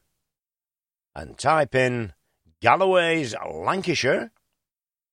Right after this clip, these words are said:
Galloway's Sefton and West Lancs, Galloway's Charles Bonnet Syndrome Group, Galloway's Get Active,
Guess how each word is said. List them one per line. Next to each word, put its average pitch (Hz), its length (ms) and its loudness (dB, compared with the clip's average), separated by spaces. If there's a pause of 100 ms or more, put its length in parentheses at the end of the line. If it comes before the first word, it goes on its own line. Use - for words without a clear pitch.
(1200)
Galloway's 139 720 4
Sefton 139 720 0
and 98 340 -4
West 120 280 -2
Lancs, - 680 -8 (1800)
Galloway's 151 640 4
Charles 151 480 4
Bonnet 139 460 0
Syndrome 107 600 -2
Group, 180 420 -2 (1700)
Galloway's 101 580 4
Get 151 240 2
Active, 151 680 -4